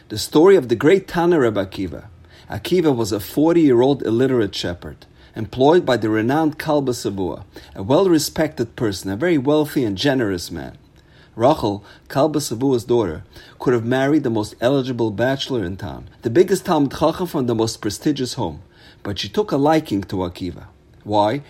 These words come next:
The Gemara says three words, "Dahavat Tziniya Omale." He was refined and humble. She saw hidden greatness. She saw great potential. She noticed his modesty and his fine midos.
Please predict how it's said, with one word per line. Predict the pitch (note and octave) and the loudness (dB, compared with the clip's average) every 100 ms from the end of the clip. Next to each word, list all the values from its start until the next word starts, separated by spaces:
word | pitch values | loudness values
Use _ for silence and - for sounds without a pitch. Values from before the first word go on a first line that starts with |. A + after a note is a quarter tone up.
| - | -14
The | - | -8
Gemara | A2 C#3 C3+ | 0 2 2
says | - G2+ F#2 | 0 -4 -4
three | - A#2 G2+ | -6 -4 -4
words, | D2+ - - - - | -4 -10 -16 -20 -12
"Dahavat | G#2 A2+ G2+ | -2 -2 -2
Tziniya | - - A2+ D#3 F3 | -4 -2 2 4 2
Omale." | - G2+ F#2 D2+ - - - - - | 0 -4 -6 -8 -12 -18 -20 -20 -20
He | - B2 | -4 -2
was | G#2+ G#2 | 0 -2
refined | G#2 - - B2+ D3 E3 | -4 -4 0 2 2 2
and | G#2+ | -2
humble. | G2 F#2+ D#2 - - _ _ _ - | -4 -8 -8 -12 -16 _ _ _ -10
She | - A#2+ | -6 -4
saw | - E3 | 0 0
hidden | C#3 F#3+ E3 | 0 -2 0
greatness. | C3 B2+ - F#2 - - - | 0 0 -2 -8 -12 -18 -16
She | - B2 | -10 -6
saw | - D3+ | 0 2
great | B2+ C#3 F#3+ - | 2 2 2 0
potential. | C#3 - C3 A#2 - C2 - - | -6 -2 -4 -4 -6 -10 -14 -20
She | - - C3+ | -10 -2 2
noticed | C#3+ G3+ F#3 F3+ | 6 6 4 4
his | B2+ A#2 | 0 2
modesty | C3 D#3+ F3 F3 G3 | 0 2 0 0 2
and | C3 | 2
his | G#2+ | 0
fine | - C#3+ C3 | -2 -2 0
midos. | G#2 D#2 C2 - | -4 -8 -14 -20